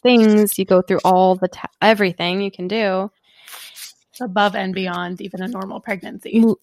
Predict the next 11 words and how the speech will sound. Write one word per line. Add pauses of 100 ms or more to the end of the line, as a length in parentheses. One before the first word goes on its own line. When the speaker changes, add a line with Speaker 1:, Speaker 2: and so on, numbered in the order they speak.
(120)
Speaker 1:
far
above
and
Speaker 2:
Yeah.
Speaker 1:
beyond. (340)
I
go
through
millions
of
tests.